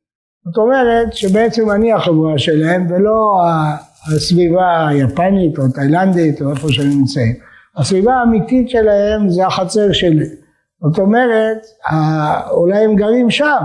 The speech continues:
אבל החברה שלהם היא חברה אחרת. פעם סיפר לי הרב צפניה דרורי, ראש ישיבת קריית שמונה, שכשהוא היה אברך צעיר,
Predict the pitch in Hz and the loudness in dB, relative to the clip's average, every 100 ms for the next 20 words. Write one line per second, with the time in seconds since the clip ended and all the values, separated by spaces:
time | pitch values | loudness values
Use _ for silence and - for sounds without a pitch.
0 | 147 - 160 156 165 170 170 175 175 247 | -6 -12 -6 -2 0 0 0 0 2 2
1 | 302 - 247 208 196 208 208 190 202 185 | 0 0 0 2 2 0 -4 -6 -4 -2
2 | 185 170 147 139 127 - _ _ 175 175 | 2 2 0 -4 -8 -10 _ _ -2 0
3 | 175 165 - - _ _ _ 156 135 165 | 2 0 -2 -10 _ _ _ -2 0 2
4 | 175 165 156 143 143 139 165 156 156 143 | 2 2 0 0 0 -2 -2 0 2 2
5 | 151 185 170 156 - - _ _ - 143 | 0 0 0 -2 -6 -20 _ _ -6 -2
6 | 139 139 156 147 151 - 147 151 151 165 | 0 0 2 0 0 -2 -2 -2 -2 -2
7 | 170 202 185 151 165 143 143 - - 139 | 0 0 0 0 0 0 -2 -6 -4 0
8 | 139 160 151 143 165 160 - 170 202 214 | 0 0 -2 0 0 -2 -4 0 2 2
9 | 180 | 2